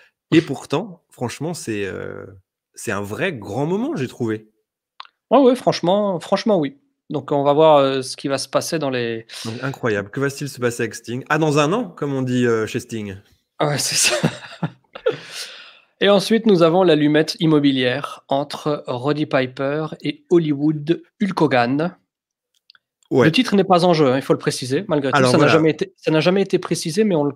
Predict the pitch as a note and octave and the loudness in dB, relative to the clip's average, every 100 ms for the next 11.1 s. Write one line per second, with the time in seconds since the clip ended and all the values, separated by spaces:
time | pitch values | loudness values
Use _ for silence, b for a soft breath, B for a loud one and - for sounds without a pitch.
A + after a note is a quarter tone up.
0 | - D#3+ C#3+ E3+ D#3+ - A2 A#2+ - - | -4 -2 0 0 0 0 -2 -4 -12 -18
1 | _ _ - - _ _ B2+ A#2 - F3 | _ _ -20 -20 _ _ -2 -2 0 -2
2 | D#3 D3 C3+ C3+ - - B2 A#2+ B2 B2 | 0 0 2 2 -2 -4 -2 2 4 2
3 | - D3 B2+ A2+ A#2+ A#2 C3+ B2 A2+ G#2 | -2 -4 -2 0 -2 -2 0 0 0 0
4 | G2+ G2 G#2 - A#2 A2+ A#2 - B2 - | 0 -2 -4 -6 -2 -2 -2 -4 -4 0
5 | C3 B2 G#2 - C#3+ B2+ A#2+ A#2 C3+ G3+ | 0 2 -2 -4 0 2 2 2 2 0
6 | A#2 - _ _ _ _ _ _ _ _ | -4 -10 _ _ _ _ _ _ _ _
7 | - B2 B2 B2+ B2+ C3+ C3 A#2+ A2+ G#2+ | -4 -2 0 2 2 2 2 0 2 0
8 | - C3+ C3 A2+ G#2+ G2+ - A#2 A#2+ D#3 | 0 0 4 4 2 0 -2 -2 0 0
9 | F3 - B2+ C#3+ B2+ C#3+ C3+ B2 A#2 A2+ | -2 0 -2 0 0 -2 -4 -4 -2 -2
10 | - A#2 - D3+ C3+ A2+ A2+ B2+ B2 A2+ | -2 -4 -4 -6 -4 -2 2 2 2 0